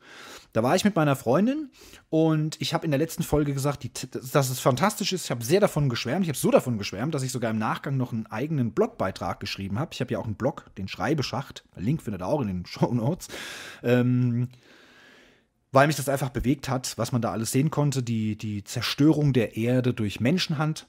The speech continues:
sage ich jetzt mal. Und ich hab im Zuge dessen gesagt, dass die Tageskarte sechsunddreißig Euro kostet. Ist vollkommener Mumpitz, ja? Also ganz schnell wieder aus dem Gedächtnis streichen.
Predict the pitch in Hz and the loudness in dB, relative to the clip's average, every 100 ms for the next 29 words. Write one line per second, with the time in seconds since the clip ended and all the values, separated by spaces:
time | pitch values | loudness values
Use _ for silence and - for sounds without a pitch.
0 | - 143 143 139 139 143 131 143 - - | -4 -2 0 -2 -2 0 0 -2 -6 -14
1 | - - 131 131 127 127 - 208 - 165 | -14 2 6 8 6 4 0 0 0 -2
2 | 143 226 170 175 214 156 127 170 - 139 | 2 2 4 4 2 2 0 -2 -4 -6
3 | 123 113 165 247 - 190 156 160 - 135 | -4 -2 0 0 0 -2 0 -2 -2 -4
4 | 127 139 120 101 92 90 - 180 - - | -2 -2 -4 -6 -10 -10 -4 -4 -2 -6
5 | 254 254 208 180 165 151 139 147 277 302 | -6 -4 -2 -2 -2 0 2 4 4 6
6 | - - - - - - 147 226 _ - | 4 4 -6 -10 -12 -6 -6 -6 _ -2
7 | 127 107 - - 240 - 190 165 143 135 | 0 0 -4 -2 0 2 4 6 4 4
8 | 120 120 - 131 - - 101 147 208 262 | 2 0 -2 -4 -6 -4 -2 0 -2 -4